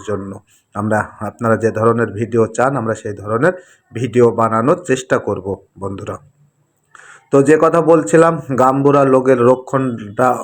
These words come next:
ভালো করে খেয়াল করে রাখবেন। সেটা হচ্ছে, আহ, মুরগির, আহ, ঝিম ধরে থাকবে এবং কাশবে, উম, মুরগি, উম, ঘড়ঘড় করবে, নাক ঝাড়বে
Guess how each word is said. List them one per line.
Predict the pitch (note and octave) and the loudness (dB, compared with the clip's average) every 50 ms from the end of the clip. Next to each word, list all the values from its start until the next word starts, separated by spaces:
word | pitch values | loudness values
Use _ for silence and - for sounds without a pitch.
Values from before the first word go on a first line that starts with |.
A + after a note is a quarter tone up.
| A2+ A#2 A#2+ | -10 -10 -6
ভালো | - B2 A#2 A2+ A2+ | -4 -2 -2 -2 0
করে | A2+ A#2+ A#2+ | 0 0 -2
খেয়াল | A#2 - - A2+ G#2 G#2 | -2 -2 -4 -4 -4 -4
করে | G#2 - G#2+ A2 G#2+ | -4 -4 -4 -2 -2
রাখবেন। | G#2+ G#2+ G#2 - - C#3 C#3 | -2 -4 -6 -6 -6 -6 -6
সেটা | - - G2+ - A2+ | -6 -8 -6 -4 -4
হচ্ছে, | A2 A#2 A2 - - - E3 E3 E3 - - _ _ - _ _ - | -2 -2 -6 -6 0 2 2 2 0 -6 -20 _ _ -20 _ _ -8
আহ, | - A2+ A2+ A2+ A2+ A2 G#2+ G#2 | -4 -2 0 0 2 0 0 -2
মুরগির, | A#2 B2+ C3+ B2+ B2 A#2+ C#3+ F3+ F#3 - - - - _ _ _ _ - | 0 0 2 2 2 2 2 2 2 0 -8 -18 -20 _ _ _ _ -8
আহ, | A2+ A2+ A2+ A2 A2 A2 A2+ | -2 0 0 2 2 2 2
ঝিম | A2 - - D3+ E3 F3 F3 E3+ | 0 -2 0 2 2 4 4 4
ধরে | D#3+ D#3+ D3+ D3+ D3 | 4 6 6 6 4
থাকবে | D3+ D3 D3 C#3 C3 B2+ C3 E3 F#3+ G#3 - - - - _ _ _ - | 2 0 -2 -2 -2 0 2 2 2 2 0 -8 -20 -20 _ _ _ -4
এবং | - A#2 B2 A2+ B2+ B2 B2 B2+ A#2+ - | 0 0 2 4 4 2 2 0 -6 -4
কাশবে, | - C#3 C#3 D3 D3+ D3 C#3 C#3 C#3+ C3+ D3+ E3+ F3+ F3+ - - - _ - | 0 2 2 2 2 2 2 2 2 4 4 4 4 4 0 -6 -16 _ -12
উম, | A2 A2 A2+ A2+ A2+ A2 A2 A2 | -6 -4 -2 -2 -2 -2 -2 -2
মুরগি, | A2 A2+ B2+ C3 A#2+ A#2 B2+ C3+ C3+ | 0 2 2 0 0 2 2 2 4
উম, | B2+ A#2+ A#2 A2+ A2+ G#2+ G#2 G#2 G#2 F#2+ | 4 2 0 -2 -2 -4 -6 -8 -8 -6
ঘড়ঘড় | - A2+ B2+ C3 C#3 B2 C#3+ D#3 C#3+ | -2 0 2 2 2 2 2 2 0
করবে, | C#3 - D3 C#3 C#3 B2+ D3+ E3 | 2 2 2 2 4 4 4 2
নাক | D#3 C#3 B2+ B2 A#2+ | 4 2 0 0 0
ঝাড়বে | A#2+ A2 G#2 A#2 C3 C3 C3 B2+ C#3 E3+ | -4 -6 -4 -2 0 0 0 2 2 2